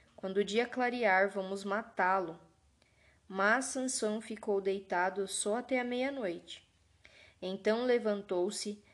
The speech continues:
agarrou os portões da cidade com os dois batentes e os ergueu, junto com a tranca. Colocou-as sobre os ombros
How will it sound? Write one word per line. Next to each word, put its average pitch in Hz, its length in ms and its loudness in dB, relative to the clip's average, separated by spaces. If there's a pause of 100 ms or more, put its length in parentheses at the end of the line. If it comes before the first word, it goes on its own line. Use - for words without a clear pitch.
(140)
agarrou 196 500 2
os 262 100 -4
portões 240 520 -2
da 226 120 0
cidade 190 600 -2
com 190 220 -6
os 190 100 -8
dois 214 320 0
batentes 208 720 -4
e 196 80 -2
os 202 160 0
ergueu, 202 540 -2 (680)
junto 190 300 -6
com 208 200 -4
a 226 40 -6
tranca. 165 500 -8 (600)
Colocou-as 220 760 4
sobre 214 420 -2
os 202 200 0
ombros 208 520 -4